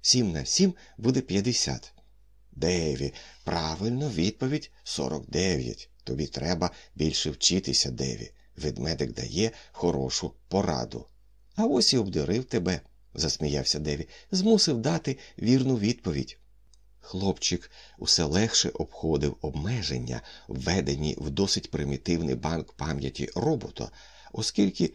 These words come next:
він дорослішав, а плюшевий ведмедик був розрахований на те, щоб відповідати на питання маленької дитини. Словарний запас іграшки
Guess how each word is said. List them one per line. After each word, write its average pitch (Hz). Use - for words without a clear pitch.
він 151
дорослішав, -
а 87
плюшевий 101
ведмедик 165
був 117
розрахований 85
на 73
те, 175
щоб -
відповідати 80
на 76
питання 156
маленької 85
дитини. -
Словарний 98
запас 80
іграшки 92